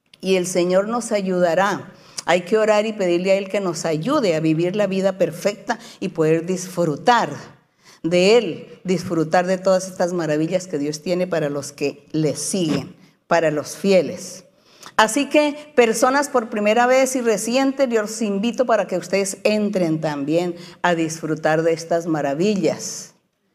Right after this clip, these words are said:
Que entren a disfrutar de qué es sentir a Dios en nuestro ser, en nuestro corazón. Así que todos ustedes son bienvenidos el día de hoy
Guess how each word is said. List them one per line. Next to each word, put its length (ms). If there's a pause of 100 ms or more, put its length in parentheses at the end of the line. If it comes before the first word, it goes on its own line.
(240)
Que 240
entren 360
a 60
disfrutar 800 (300)
de 520
qué 240
es 100
sentir 640
a 100
Dios 400
en 120
nuestro 440
ser, 340
en 120
nuestro 340
corazón. 680 (800)
Así 300
que 120
todos 580
ustedes 580
son 420
bienvenidos 800
el 140
día 200
de 120
hoy 240